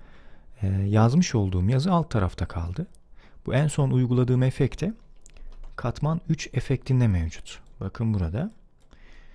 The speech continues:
E, şu alanda. Şimdi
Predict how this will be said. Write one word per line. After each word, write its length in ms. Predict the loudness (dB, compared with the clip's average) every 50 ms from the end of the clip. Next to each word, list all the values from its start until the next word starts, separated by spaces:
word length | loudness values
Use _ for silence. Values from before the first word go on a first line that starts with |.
| -20 -20 -20 -18 -16 -12
E, 340 | -8 -6 -6 -4 -4 -6 -6
şu 480 | -8 -12 -14 -16 -12 -10 -8 -8 -6 -4
alanda. 460 | -4 -4 -4 -4 -4 -6 -6 -8 -8 -12 -14 -16 -16 -16 -16 -16 -16 -18 -18 -18 -20 -18 -16 -14
Şimdi 440 | -12 -10 -8 -6 -2 -2 -2 -2 -2